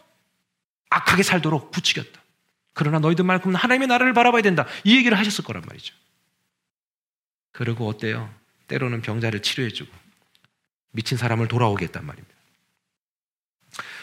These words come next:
전 세상에 제일 재미난 그 설교 중에 하나가 그 거라사인 지방의 광인 있죠. 미친 분, 돌아버리신 분 있잖아요. 그쵸? 그, 그 과-, 광인이 어땠습니까?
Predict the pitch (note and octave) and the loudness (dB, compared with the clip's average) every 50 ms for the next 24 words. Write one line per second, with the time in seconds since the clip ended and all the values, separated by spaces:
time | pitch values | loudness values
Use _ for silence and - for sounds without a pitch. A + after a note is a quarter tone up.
0 | - - - - G#2 G2 - C#3+ C3 C#3+ B2 G#2+ - - - F#2 F2+ D#2+ E2 D#2+ | -20 -18 -14 -8 -6 -4 -2 0 0 0 0 0 -2 -4 -4 -4 -4 -6 -6 -8
1 | D2 D#2+ B2 D3 B2 F2 - - _ _ _ _ _ _ - - A#2+ A#2 C3 B2+ | -4 -2 0 0 -2 -2 -6 -14 _ _ _ _ _ _ -6 -4 -2 0 0 2
2 | B2 A2+ G2+ G2 E2+ D2 - _ _ _ _ _ _ - - D3 C#2+ C#2 - - | 0 0 -2 -2 -6 -10 -14 _ _ _ _ _ _ -18 -16 -14 -14 -8 -2 -2
3 | F#3 F3 E3 C#3 B2 A2 F#2 E2 D#2 D#2 F2 B2+ B2 G2 - - _ _ _ _ | 0 0 0 -2 -2 -4 -4 -4 -6 -4 -4 -4 -4 -4 -8 -16 _ _ _ _
4 | _ _ _ - - - - G#2+ B2 D3 C#3+ - C3 A#2 G#2 - - F#2 F#2+ G2 | _ _ _ -16 -12 -4 0 2 2 2 2 2 0 0 0 -4 -6 -6 -4 -4
5 | F#2+ E2+ - - - F#2+ G2+ G#2 G2 F2+ D#2 - - - F2 D2+ - _ - A2 | -6 -6 -6 -4 -4 -2 -2 -2 -2 -4 -8 -10 -10 -10 -10 -12 -12 _ -6 -6
6 | A2+ - - A2 - E2 E2+ F2 D#2+ - _ _ _ _ _ _ _ _ - - | -4 -4 -4 -6 -6 -8 -12 -12 -12 -16 _ _ _ _ _ _ _ _ -8 -2
7 | A2 A#2+ A#2 G2 F#2+ F2+ - - E2+ D#2 D#2+ D2+ - - E2 D#2 D2 C#2+ C2+ C2+ | 0 0 0 0 -2 -4 -6 -6 -8 -8 -10 -10 -10 -10 -10 -10 -10 -10 -10 -10
8 | C2 - - _ _ _ _ _ _ _ _ _ _ _ _ - - G#2 - - | -12 -14 -18 _ _ _ _ _ _ _ _ _ _ _ _ -16 -14 -12 -10 -10
9 | - F#2+ E2 - _ _ _ _ _ _ _ _ _ _ - - - G2 F2+ - | -10 -10 -14 -16 _ _ _ _ _ _ _ _ _ _ -16 -10 -8 -8 -8 -8
10 | - - B2 A2+ - - - - - - F2 - - G#2 A2+ B2 D3+ D3+ F#2+ - | -6 -4 -4 -4 -6 -12 -10 -8 -8 -8 -6 -4 -2 0 0 2 2 0 0 -2
11 | - G2+ - - F2+ D#2 D#2+ - - A#2+ C#3 | -4 -8 -8 -8 -10 -10 -10 -8 -8 -10 -10